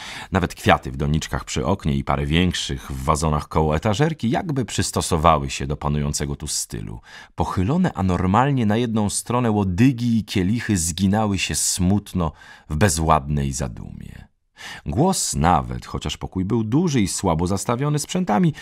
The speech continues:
ciągnął gdzieś wylękły po wnękach jak intruz strwożony własną śmiałością.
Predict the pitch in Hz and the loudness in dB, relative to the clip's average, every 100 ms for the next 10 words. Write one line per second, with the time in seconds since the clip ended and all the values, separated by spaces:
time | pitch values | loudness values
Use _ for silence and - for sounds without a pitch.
0 | - - - 262 233 175 170 135 135 147 | -12 -2 0 2 2 2 2 2 2 2
1 | - - - - 73 87 120 120 127 104 | 0 -8 -20 -8 0 6 8 8 4 2
2 | - 90 92 78 85 92 87 - 71 73 | 0 0 0 2 4 4 2 -2 -4 -6
3 | - - - 120 95 82 78 78 - - | -8 -14 0 4 4 2 -4 -4 -4 -6
4 | - 73 80 80 80 71 71 - 62 - | -8 -4 0 2 2 0 -2 -4 -8 -8
5 | 50 50 - 120 | -10 -10 -10 -10